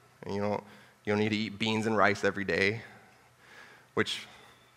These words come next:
side note, there's this guy named Dave Ramsey. You guys ever heard of him? He's, like, this financial guy, but he's, like, he's Christian.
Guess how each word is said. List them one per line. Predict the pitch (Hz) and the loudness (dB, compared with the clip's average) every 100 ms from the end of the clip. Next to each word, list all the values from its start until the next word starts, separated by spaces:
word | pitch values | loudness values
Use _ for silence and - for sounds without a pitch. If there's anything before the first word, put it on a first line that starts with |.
| _ - _ - - - | _ -20 _ -18 -16 -14
side | - 113 98 | 0 2 4
note, | 95 95 - - - - - _ - - | 0 -4 -6 -18 -20 -20 -20 _ -20 -2
there's | 143 | 0
this | 180 156 | 2 8
guy | 160 | 8
named | 156 139 | 10 6
Dave | 113 127 | 4 4
Ramsey. | 113 107 107 113 | 6 4 2 -2
You | 113 | 0
guys | 127 | 2
ever | 123 120 | 2 2
heard | 123 | 2
of | 120 | 2
him? | 120 120 117 | 0 -2 -4
He's, | 120 | 2
like, | 123 | 4
this | 127 | 4
financial | - 113 107 110 113 | 2 2 4 2 2
guy, | 107 104 107 | 4 4 4
but | 104 | 0
he's, | 101 | 0
like, | 90 | 0
he's | 107 98 | -2 -4
Christian. | - 107 - 101 | -2 -2 -2 -4